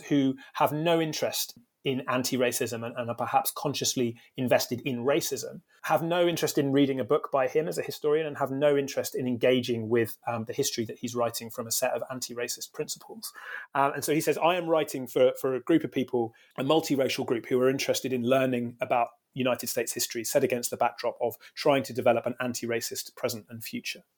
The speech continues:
Both of these books cause controversy in the public sphere. Both of them sell a lot of copies. There are many other examples of popular national histories that have been written by American historians in the last decade or so.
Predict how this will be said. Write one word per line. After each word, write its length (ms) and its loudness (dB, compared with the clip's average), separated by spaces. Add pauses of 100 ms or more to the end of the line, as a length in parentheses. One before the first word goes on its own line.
(240)
Both 240 4
of 80 -8
these 160 -2
books 460 0 (380)
cause 320 6
controversy 640 0
in 100 4
the 40 0
public 300 2
sphere. 300 2
Both 260 2
of 60 -6
them 120 -6
sell 460 2
a 40 -2
lot 140 0
of 120 -6
copies. 580 -2
There 160 4
are 60 10
many 340 2
other 260 4
examples 440 0
of 80 -2
popular 480 0
national 340 -2
histories 380 0
that 80 -4
have 100 -10
been 220 -2 (140)
written 260 -2
by 160 4
American 340 -4
historians 540 0
in 80 -6
the 80 -2
last 240 2
decade 320 -2
or 100 -6
so. 280 -2